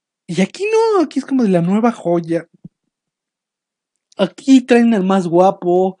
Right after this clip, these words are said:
al más popular, al Conectes, o sea, te lo puedo decir así, Chicharito no fue el animal,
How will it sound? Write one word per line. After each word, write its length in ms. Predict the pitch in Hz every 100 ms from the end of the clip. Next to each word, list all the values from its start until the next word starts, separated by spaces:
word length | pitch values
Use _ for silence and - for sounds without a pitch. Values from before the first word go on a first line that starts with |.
| _ _ _ _
al 600 | - 143 143 139 139 139
más 200 | 160 -
popular, 960 | 151 - 135 139 160 160 160 147 139 - _ _ _
al 320 | - 139 131 131
Conectes, 880 | 135 143 160 160 - - 135 127
o 80 | 135
sea, 540 | 135 147 139 131 131 - _ _ _ _
te 80 | -
lo 140 | 135 135
puedo 240 | 190 190
decir 200 | 165 160
así, 340 | 143 - 123 - _ -
Chicharito 400 | 160 165 165 175
no 80 |
fue 160 | 170 170
el 140 | 160
animal, 420 | 151 147 143 147